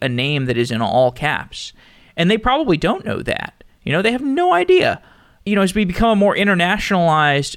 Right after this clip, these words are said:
knowledge workforce, as we should, this is a kind of thing that, that absolutely matters. It ma-, it's very important.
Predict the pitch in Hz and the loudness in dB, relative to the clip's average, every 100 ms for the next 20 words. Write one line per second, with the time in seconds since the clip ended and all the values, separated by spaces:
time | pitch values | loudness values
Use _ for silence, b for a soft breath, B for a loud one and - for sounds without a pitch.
0 | - 160 214 254 175 113 120 - - 196 | -4 0 2 2 0 -2 -2 -4 -4 -4
1 | - 139 - 113 - 233 247 247 - b | -4 -6 -4 -6 0 2 2 -2 -6 b
2 | b b b _ - 165 202 - 175 170 | b b b _ -14 -2 0 2 0 0
3 | 196 175 190 185 165 - 156 156 - 165 | 0 0 2 2 0 -2 -4 -4 -4 -4
4 | 160 - 185 - 151 143 185 359 - - | -2 0 0 0 -2 -2 -2 -2 -4 -4
5 | 143 156 160 147 131 185 254 196 160 - | -2 -2 -2 -4 -2 0 2 0 -4 -4
6 | 349 - - - | -4 -6 -10 -18